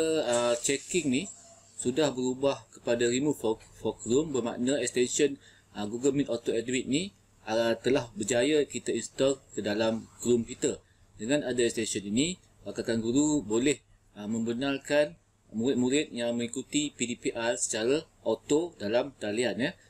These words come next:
Okey, bagaimana ia berfungsi? Terlihat semula di Google Meet ini. Okey, di bahagian extension ni, ah, Google Meet, ah, Auto Admit telah berada di, ah, extension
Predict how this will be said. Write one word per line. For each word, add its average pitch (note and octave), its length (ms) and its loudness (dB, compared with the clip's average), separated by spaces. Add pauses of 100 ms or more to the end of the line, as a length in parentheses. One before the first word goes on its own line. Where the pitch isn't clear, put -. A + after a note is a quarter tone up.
(180)
Okey, - 80 -8
bagaimana B2 400 0
ia D3 160 2
berfungsi? B2 640 -2 (320)
Terlihat C3+ 320 0
semula B2 320 2
di A2+ 160 0 (480)
Google A2 240 -2
Meet A#2+ 240 2
ini. A2+ 320 0 (560)
Okey, - 160 -2
di A#2 80 0
bahagian C#3+ 240 0
extension C3 480 0
ni, C3+ 240 -4 (720)
ah, G#2 240 -4
Google C3 320 0
Meet, D3+ 320 -2 (320)
ah, A#2 480 0
Auto A#2+ 240 0
Admit C3+ 400 -2
telah A#2+ 240 0
berada A#2+ 320 2
di, A2+ 240 0 (800)
ah, G2+ 240 -4
extension A#2 560 -2